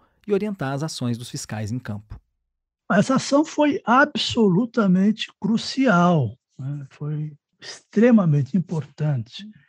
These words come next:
Speaker 2: porque ela sinalizou de uma forma muito intensa e com muita rapidez, né, uma disposição do governo federal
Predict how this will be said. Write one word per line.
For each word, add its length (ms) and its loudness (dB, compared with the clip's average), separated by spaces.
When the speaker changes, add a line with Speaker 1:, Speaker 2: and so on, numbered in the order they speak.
Speaker 2:
porque 380 4
ela 380 6
sinalizou 800 2
de 80 -2
uma 200 -2
forma 340 -4
muito 360 0
intensa 680 -4
e 60 -10
com 120 0
muita 500 6
rapidez, 1300 -4
né, 340 -4
uma 460 4
disposição 1200 0
do 160 2
governo 440 2
federal 680 0